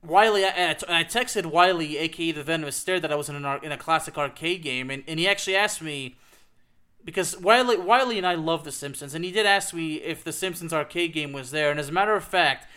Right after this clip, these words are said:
when I texted him and we were doing this, having this conversation, I was playing that game. Perfect timing, Wiley. Perfect timing, brother. But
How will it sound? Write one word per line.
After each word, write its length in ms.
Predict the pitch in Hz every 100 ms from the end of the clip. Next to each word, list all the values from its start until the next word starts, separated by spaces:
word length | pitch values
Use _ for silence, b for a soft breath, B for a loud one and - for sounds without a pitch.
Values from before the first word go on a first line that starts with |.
| B B B
when 280 | 147 180
I 100 | 202
texted 500 | 190 214 233 - 170
him 140 | 143 143
and 100 | 160
we 60 |
were 140 | 185 180
doing 320 | 190 233 233
this, 180 | 160 -
having 260 | 170 226
this 140 | 247 -
conversation, 500 | 160 143 143 147 -
I 80 | 175
was 160 | 190 -
playing 560 | - 160 160 180 165
that 180 | 127 -
game. 300 | 120 113 127 - - - - - - -
Perfect 400 | 226 254 311 -
timing, 360 | 247 220 196 165
Wiley. 380 | 170 175 175 175
Perfect 480 | - 185 196 180
timing, 280 | 180 160 143
brother. 400 | 127 143 147 147 - _ b b b b b b b -
But 320 | 139 151